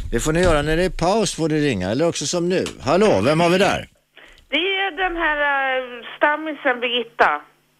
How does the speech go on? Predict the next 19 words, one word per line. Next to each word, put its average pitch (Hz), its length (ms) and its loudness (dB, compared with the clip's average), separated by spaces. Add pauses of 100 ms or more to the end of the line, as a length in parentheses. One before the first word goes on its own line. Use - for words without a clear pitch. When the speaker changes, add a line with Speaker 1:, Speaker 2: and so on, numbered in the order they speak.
(180)
Speaker 1:
Birgitta? 156 560 2 (1000)
Speaker 2:
Ja, 147 240 -6
men 165 140 -8
jag 165 220 -2
är 160 60 -8
väl 160 180 -8
världsberömd 165 800 -4
i 165 80 -4
hela 147 440 -2
Vasastan 143 800 -4
snart. 135 280 -8 (300)
Speaker 1:
Är 107 140 4
du? 107 180 2 (720)
Speaker 2:
Ja, 240 340 -4
gammal 226 340 -6 (120)
grinig 190 480 -6
kärring 143 460 -4
och 147 140 -14
sånt. 139 180 -12